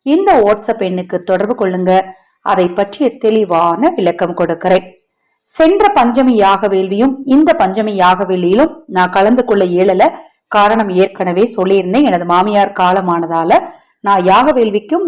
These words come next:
யாரையும் பணம் செலுத்தவோ அல்லது குங்கும அர்ச்சனை செய்வதற்கோ எந்த விஷயத்தையும் சொல்லல. நீங்கள் பணம் செலுத்தி இருந்தால் எனக்கு முன்னதாகவே தெரியப்படுத்துங்க.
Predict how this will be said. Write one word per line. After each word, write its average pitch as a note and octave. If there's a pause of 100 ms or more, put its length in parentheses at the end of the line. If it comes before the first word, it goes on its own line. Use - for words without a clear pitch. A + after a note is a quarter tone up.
யாரையும் G#3
பணம் G#3
செலுத்தவோ F#3+
அல்லது G#3
குங்கும A#3+
அர்ச்சனை F#3
செய்வதற்கோ F#3 (380)
எந்த B3
விஷயத்தையும் A3
சொல்லல. F#3 (320)
நீங்கள் B3
பணம் A#3
செலுத்தி C4
இருந்தால் A#3
எனக்கு E3
முன்னதாகவே F3+
தெரியப்படுத்துங்க. F3